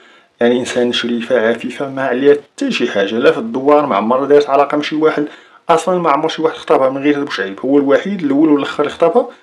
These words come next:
تزوج بها. في الفيلاج كيسولوا عليها الجيران ديالها، صحاباتها، فين كتمشي، فين كتجي، لقاوها السيده ترونكيل، كتمشي كتخرج مع راجلها وكتجي مع راجلها، ما كتمشيش بوحدها، لدرجه ان حتى السخره،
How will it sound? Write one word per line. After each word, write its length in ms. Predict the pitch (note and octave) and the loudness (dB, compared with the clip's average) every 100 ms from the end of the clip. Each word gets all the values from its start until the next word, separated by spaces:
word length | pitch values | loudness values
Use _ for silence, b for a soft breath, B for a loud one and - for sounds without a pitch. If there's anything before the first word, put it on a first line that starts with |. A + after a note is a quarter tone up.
| B B | B B
تزوج 300 | D3+ F3+ D#3+ | 2 4 4
بها. 300 | B2 A2+ G2 B B B B - | 4 2 0 B B B B -2
في 80 | |
الفيلاج 460 | G#3 F3+ G3 G#3 F#3+ | 0 0 4 4 4
كيسولوا 460 | - - F#3+ F3+ E3+ | 0 -4 0 2 4
عليها 160 | F3+ | 6
الجيران 460 | D#3+ D3 D#3+ E3+ D#3+ | 6 4 4 4 4
ديالها، 360 | E3 D#3+ E3+ | 4 6 4
صحاباتها، 640 | E3+ - C#3+ D3 E3 E3 E3+ | 2 2 4 4 4 4 2
فين 180 | E3+ - | 0 -4
كتمشي، 380 | D#3 - F3+ | -4 -2 -4
فين 220 | - F#3 F#3 | -2 2 2
كتجي، 260 | F3+ F#3 B B B B _ | 4 0 B B B B _
لقاوها 560 | E3+ E3+ C3 B2+ A#2+ C3 | 2 2 2 2 2 -2
السيده 480 | C3 - A#2 A#2 A#2+ | -4 -6 -2 0 0
ترونكيل، 640 | - B2 B2 A#2 A2 G#2 b b b b - | 2 2 2 0 -4 -4 b b b b -6
كتمشي 400 | D3 D3+ C#3+ D#3+ | -2 -2 -2 0
كتخرج 400 | D3 - D3+ B2+ | -2 2 0 0
مع 320 | G2+ B2 C3+ | -2 0 2
راجلها 380 | A#2+ B2 F3+ - | 2 0 -6 -4
وكتجي 260 | B2 A2 A2+ | -4 -2 -4
مع 160 | G#2 | -4
راجلها، 420 | G2+ G2+ G2+ A2 A2 b b b - | -8 -10 -10 -10 -12 b b b -10
ما 60 | C3+ | 0
كتمشيش 380 | D3+ - E3+ | 0 0 -4
بوحدها، 460 | - D3 - G#2 - | -2 -4 -2 -4 -4
لدرجه 360 | A2+ C3+ C#3+ - | 0 0 2 -2
ان 100 | C#3+ | -4
حتى 140 | D3 | -4
السخره، 500 | G#3 - D3 D#3+ G3+ | -6 -4 -4 0 0